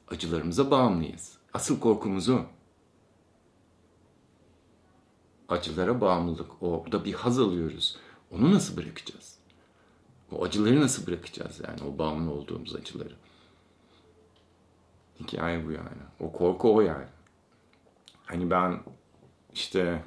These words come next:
arkadaşlarımı ya da işte keyif aldığım hobilerimi bırakmak değil. Abi ben acılarımı nasıl bırakacağım yani? O hikayemi nasıl bırakacağım?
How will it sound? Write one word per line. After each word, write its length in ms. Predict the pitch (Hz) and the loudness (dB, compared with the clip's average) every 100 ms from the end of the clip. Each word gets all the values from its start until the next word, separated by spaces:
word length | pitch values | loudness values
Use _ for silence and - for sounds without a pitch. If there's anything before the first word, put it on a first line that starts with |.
| - 87 | -8 -2
arkadaşlarımı 1120 | 87 85 87 92 87 - 92 87 95 95 95 | -2 0 0 0 0 0 2 2 0 0 0
ya 180 | 92 85 | 0 0
da 60 | |
işte 340 | 82 - 87 85 | -2 -2 -4 0
keyif 320 | 92 92 87 | 0 2 4
aldığım 540 | 85 85 92 90 92 - - _ - | 6 4 2 0 -2 -8 -20 _ 0
hobilerimi 600 | 104 101 95 95 98 90 | 2 4 4 4 2 2
bırakmak 560 | 95 92 104 104 - | 2 4 2 2 4
değil. 240 | 131 90 - - _ - | 6 6 2 -16 _ -10
Abi 300 | 73 76 120 | -6 -4 -2
ben 100 | 92 95 | -2 -2
acılarımı 440 | 85 - 78 82 156 | -6 -8 -6 0 0
nasıl 240 | 165 - | -2 -6
bırakacağım 400 | 85 - - - - - | -14 -14 -12 -12 -12 -14
yani? 200 | 62 65 | -14 -12
O 40 | 69 | -12
hikayemi 540 | - 85 80 85 113 | -10 -6 -2 2 2
nasıl 300 | 175 - 82 | 0 -2 -6
bırakacağım? 420 | 76 - - 71 | -8 -10 -12 -12